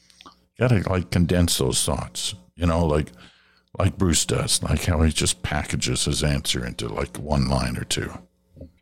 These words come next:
I don't know. Maybe, could be. You know, those kind of answers, those kind of questions.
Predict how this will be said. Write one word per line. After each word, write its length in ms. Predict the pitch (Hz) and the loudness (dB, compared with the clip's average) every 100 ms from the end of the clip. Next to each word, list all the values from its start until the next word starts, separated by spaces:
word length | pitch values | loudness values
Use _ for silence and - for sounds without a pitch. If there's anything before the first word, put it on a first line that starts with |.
| - | -6
I 100 | 107 | 0
don't 180 | 160 170 | 2 4
know. 320 | 104 147 - _ _ _ - - - _ _ - | 4 4 0 _ _ _ -20 -20 -20 _ _ 0
Maybe, 420 | 127 165 120 151 - | 2 4 4 2 0
could 220 | 147 165 | 2 4
be. 300 | 117 110 170 - _ _ _ _ _ _ _ _ _ _ _ _ _ 180 | 4 2 0 -6 _ _ _ _ _ _ _ _ _ _ _ _ _ 0
You 80 | |
know, 300 | 226 95 131 - | 2 2 0 0
those 200 | 147 139 | 2 2
kind 220 | - 101 69 | 2 2 2
of 80 | |
answers, 480 | 60 117 - - - - _ _ _ _ _ | 0 -4 -4 -6 -8 -12 _ _ _ _ _
those 180 | 117 - | 0 4
kind 200 | 110 85 | 4 4
of 80 | - | 2
questions. 640 | 53 - - - - | -2 -4 -6 -6 -10